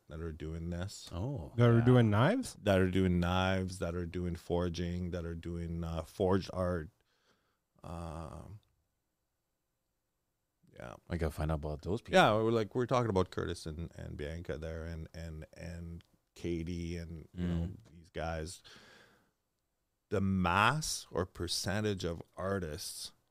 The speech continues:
Speaker 1: that are in Thunder Bay just continually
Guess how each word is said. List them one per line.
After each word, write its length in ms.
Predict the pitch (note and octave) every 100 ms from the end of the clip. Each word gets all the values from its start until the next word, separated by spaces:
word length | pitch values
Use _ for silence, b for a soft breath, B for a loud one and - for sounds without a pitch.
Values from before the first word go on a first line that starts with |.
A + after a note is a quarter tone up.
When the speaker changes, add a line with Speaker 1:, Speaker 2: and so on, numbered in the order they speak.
| _
Speaker 1:
that 180 | F2 F2+
are 140 | E2+ -
in 260 | F2+ F2+ E2
Thunder 340 | F2 E2+ F2
Bay 440 | D2+ D2 E2 D2+ D2
just 280 | F2 F2+ - - -
continually 800 | F2+ - A#2+ A#2 G#2+ G2+ G2